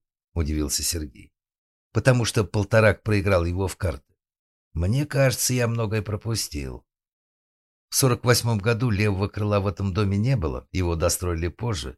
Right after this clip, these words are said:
Похоже, мы нашли. Ну, допустим, хотя, по моему мнению, это маловероятно. Один шанс из ста.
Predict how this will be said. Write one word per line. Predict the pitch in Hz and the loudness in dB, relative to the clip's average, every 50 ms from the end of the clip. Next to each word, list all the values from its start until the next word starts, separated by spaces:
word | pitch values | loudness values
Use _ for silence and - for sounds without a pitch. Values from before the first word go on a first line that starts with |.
| _ _ _ _ _ _ | _ _ _ _ _ _
Похоже, | - 131 131 - 131 117 104 113 | -6 -6 -4 -4 -4 -2 -2 0
мы | 113 117 | 0 0
нашли. | 113 120 127 - - - 76 - - - _ _ _ _ _ _ _ _ _ | 0 0 0 -2 -4 -6 -8 -12 -14 -18 _ _ _ _ _ _ _ _ _
Ну, | - 80 82 95 101 107 104 - | -8 -6 -4 -4 -4 -4 -6 -6
допустим, | 110 104 113 95 - - 90 104 110 - - 92 73 69 - _ | 0 0 0 0 2 0 0 0 0 0 0 -2 -2 -4 -6 _
хотя, | - 95 90 - 98 90 82 - _ _ | -2 -2 0 0 0 0 -2 -4 _ _
по | - 98 | -4 -2
моему | 90 92 92 90 92 101 123 123 | -2 0 0 0 0 -2 -2 -2
мнению, | 117 101 82 76 71 67 65 65 60 - | -2 -2 -2 -2 -4 -4 -6 -8 -8 -4
это | - 98 101 - 90 | -2 -2 -2 -2 0
маловероятно. | 92 92 85 78 76 78 82 87 90 90 78 65 - - - 87 - _ _ _ _ _ _ _ _ | 0 2 2 2 0 0 2 2 2 2 0 -4 -8 -10 -16 -20 -20 _ _ _ _ _ _ _ _
Один | - 127 135 120 143 139 110 | -4 -2 0 0 0 0 0
шанс | - - 117 107 92 - - | 0 2 2 2 2 0 0
из | 113 101 - | 0 0 0
ста. | - - 82 65 65 - | -2 -2 -4 -8 -8 -10